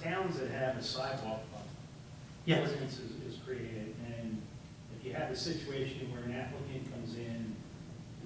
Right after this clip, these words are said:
Speaker 1: is on the Black Horse Pike, and it doesn't make sense to put the sidewalk in because there's nowhere to connect it to, they can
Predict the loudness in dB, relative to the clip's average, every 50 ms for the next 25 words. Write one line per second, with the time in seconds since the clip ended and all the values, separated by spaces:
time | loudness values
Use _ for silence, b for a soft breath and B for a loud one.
0 | -4 -2 -2 -2 -2 -2 -2 0 0 0 0 0 -2 -2 -2 -2 -2 -2 -4 -4
1 | -2 -2 0 0 -2 -2 -2 -2 -2 0 0 0 0 -2 -2 -4 -2 -2 -2 0
2 | 0 0 0 0 0 0 0 0 0 2 4 4 4 4 2 2 0 0 -2 -2
3 | -2 -2 -2 -2 -4 -4 -4 -4 0 0 2 2 2 0 0 0 2 2 2 2
4 | 2 2 2 0 0 -2 -2 -4 -4 -2 -2 -2 0 0 0 -2 -2 0 0 0
5 | 0 0 0 0 -2 -2 -2 -2 -2 -2 -2 -2 -4 -4 -4 -4 -4 -4 -4 -4
6 | -4 -6 -6 -6 -6 -6 -6 -6 -8 -6 -2 0 0 0 0 0 0